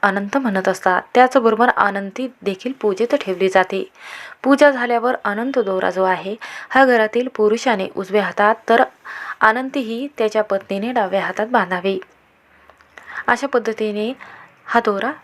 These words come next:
लाल व पांढरा बांधला जातो, ज्याला अनंताचा दोरा म्हणून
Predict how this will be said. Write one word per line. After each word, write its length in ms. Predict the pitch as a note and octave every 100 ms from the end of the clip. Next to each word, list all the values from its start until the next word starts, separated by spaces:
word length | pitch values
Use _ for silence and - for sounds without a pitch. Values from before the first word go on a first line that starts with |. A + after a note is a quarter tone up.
| -
लाल 340 | G3 F#3+ A3+ C4+ _ _ -
व 80 | B3+
पांढरा 400 | A3+ F3+ - A3+
बांधला 360 | G#3+ F#3 F#3
जातो, 380 | F3+ F#3 F#3+ F#3+ - _ _ _ _ _ _ - - A3
ज्याला 220 | A#3+ C4+ C#4+
अनंताचा 480 | A3+ G#3 G3 F#3+ C#4
दोरा 320 | G#3+ F#3+ G#3 - G3+
म्हणून 260 | G3+ G3